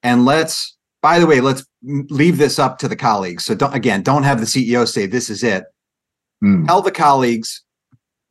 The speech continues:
Speaker 1: "We're looking for a meaningful nonprofit partnership." In the case of Ingersoll Rand,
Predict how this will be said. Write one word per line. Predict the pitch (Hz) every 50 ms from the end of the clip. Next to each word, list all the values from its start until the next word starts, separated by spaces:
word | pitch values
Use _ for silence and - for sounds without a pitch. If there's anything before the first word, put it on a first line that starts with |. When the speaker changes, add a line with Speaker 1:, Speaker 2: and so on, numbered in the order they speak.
| 131 135 _ _ _ _
Speaker 1:
"We're | - 156 147 175 208
looking | 208 196 190 180 180 160
for | - - 147 147 139 131
a | 123
meaningful | 131 139 151 165 165 165 - 147
nonprofit | 139 135 139 131 131 - 131 123 123 - 120 -
partnership." | 127 117 117 110 117 113 - - 120 113 104 - _ _ _ _ _ _ _ _ _ _ _ _ _ _ _ _ -
In | 127 131 131
the | 131
case | 123 156 165 180 156
of | 131
Ingersoll | 143 135 131 135 123 - 143 120 113
Rand, | 120 120 113 113 113 110 90 -